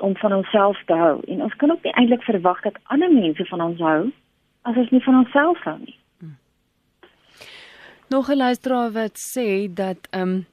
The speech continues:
Speaker 2: ek het lankal vrede gemaak met die feit dat ek nie gaan wegkom van kritiek af nie. Maar ek het myself geleer om te kyk na wat, ehm, wat positief is, dit wat ek goed kan aanwend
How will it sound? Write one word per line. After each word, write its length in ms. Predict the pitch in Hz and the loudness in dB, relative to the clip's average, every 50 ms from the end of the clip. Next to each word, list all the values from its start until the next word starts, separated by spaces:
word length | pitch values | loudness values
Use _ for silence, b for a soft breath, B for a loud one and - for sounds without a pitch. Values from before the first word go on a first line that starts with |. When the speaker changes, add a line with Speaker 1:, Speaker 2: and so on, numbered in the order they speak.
| _ _ _ _ _ _ _ _ _ _ _ _ - - _ _ B B B | _ _ _ _ _ _ _ _ _ _ _ _ -20 -20 _ _ B B B
Speaker 2:
ek 120 | 202 185 | -8 -4
het 140 | 226 233 202 | -4 -2 0
lankal 340 | 190 175 175 202 208 262 233 | 2 2 2 0 0 -4 -4
vrede 280 | - - 220 214 214 | -4 -2 -2 -2 -2
gemaak 280 | 208 - 208 190 180 170 | -2 -2 -2 -2 -2 -4
met 140 | 170 170 170 | -4 -4 -6
die 80 | 170 | -6
feit 220 | 165 - 185 175 170 | -8 -8 -8 -8 -6
dat 160 | 175 170 - | -8 -8 -10
ek 100 | 170 165 | -8 -8
nie 120 | 190 208 | -6 -6
gaan 240 | 202 - 185 165 147 - | -6 -4 -6 -6 -6 -4
wegkom 560 | 139 135 151 170 - - - 208 196 185 160 | -6 -6 -6 -6 -10 -8 -4 -4 -2 -2 -4
van 260 | - - 156 147 147 | -6 -8 -10 -10 -10
kritiek 460 | - - 147 139 _ - 151 - - | -12 -14 -18 -16 _ -12 -12 -12 -12
af 280 | - 131 131 - - - | -12 -14 -14 -14 -16 -18
nie. 180 | - - - - B B B B B B B B B | -18 -16 -18 -20 B B B B B B B B B
Maar 400 | 175 175 165 165 165 165 160 - _ _ | -2 0 0 0 0 0 -4 -6 _ _
ek 140 | - 180 - | -10 -8 -6
het 160 | - 175 175 | -6 -6 -4
myself 640 | 180 170 170 - - - 196 233 247 262 247 - - - | -4 -6 -6 -6 -6 -6 -4 -2 -2 -2 -4 -6 -6 -6
geleer 580 | 247 214 175 160 160 156 151 156 202 254 277 - B B B B B B - | -4 -4 -4 -4 -4 -4 -2 -2 -2 -2 -4 -6 B B B B B B -8
om 200 | - 175 170 165 | -6 -6 -6 -6
te 120 | - 175 _ - | -8 -10 _ -6
kyk 400 | - 226 214 196 190 - - - - | -4 -2 -2 -2 -2 -4 -8 -8 -6
na 260 | 180 175 160 - - _ - 160 143 139 | -4 -4 -4 -4 -8 _ -14 -14 -8 -6
wat, 220 | 170 165 170 170 _ - | -4 -4 -4 -4 _ -6
ehm, 300 | 175 160 160 156 151 147 147 _ _ _ _ - - - - - | -4 -4 -4 -4 -6 -8 -10 _ _ _ _ -20 -20 -20 -20 -14
wat 260 | - 160 170 170 _ _ - | -10 -8 -8 -8 _ _ -4
positief 560 | 247 254 254 214 247 226 - 226 208 - - | -2 0 0 0 -2 -4 -6 -8 -10 -10 -8
is, 300 | - - 311 311 - - - - 175 | -6 -4 -4 -4 -4 -6 -8 -8 -6
dit 200 | - 175 175 - | -6 -6 -6 -6
wat 140 | 190 - 180 | -8 -10 -10
ek 120 | 160 - | -12 -10
goed 260 | - - 247 226 - | -6 -6 -6 -6 -4
kan 200 | - 233 214 202 - | -4 -6 -6 -6 -4
aanwend 640 | - 214 214 214 214 196 180 202 233 294 320 294 - | -4 -2 -2 -2 -2 -2 -2 -2 -2 -2 -2 -4 -6